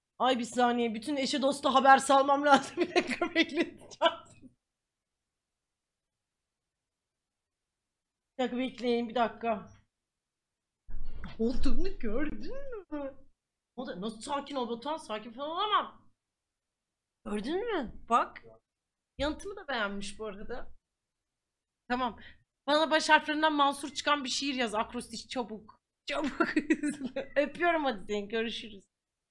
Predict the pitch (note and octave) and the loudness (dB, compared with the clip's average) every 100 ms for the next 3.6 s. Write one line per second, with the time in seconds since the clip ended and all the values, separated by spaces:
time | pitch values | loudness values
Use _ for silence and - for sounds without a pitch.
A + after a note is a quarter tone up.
0 | _ _ A#3 G3 - - _ - D4+ D4 | _ _ -8 -8 -12 -20 _ 4 4 4
1 | G#3 A3+ B3 C4 C#4+ B3+ A3 - - - | 2 2 2 2 0 0 -4 -10 -16 -20
2 | _ _ _ _ _ _ _ _ - C4 | _ _ _ _ _ _ _ _ 0 2
3 | D4 D4 - A#3+ G3+ | 2 -2 -2 -4 -4